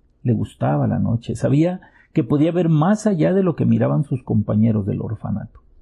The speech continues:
Lo que para otros eran sombras inescrutables,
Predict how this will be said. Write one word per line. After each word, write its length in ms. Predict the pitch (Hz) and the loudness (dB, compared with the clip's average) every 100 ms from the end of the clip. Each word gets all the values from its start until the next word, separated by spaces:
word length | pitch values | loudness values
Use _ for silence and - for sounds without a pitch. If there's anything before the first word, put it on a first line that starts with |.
| - | -16
Lo 140 | - 127 | -4 -2
que 100 | - | -2
para 220 | 101 107 | -2 0
otros 320 | 117 117 113 | -2 -2 -2
eran 240 | 113 101 104 | -2 -2 -2
sombras 480 | - 120 107 - | 0 2 0 -2
inescrutables, 1080 | - 120 175 - 113 104 - 135 135 151 - | 0 2 2 0 -10 -8 -4 -2 -2 -6 -10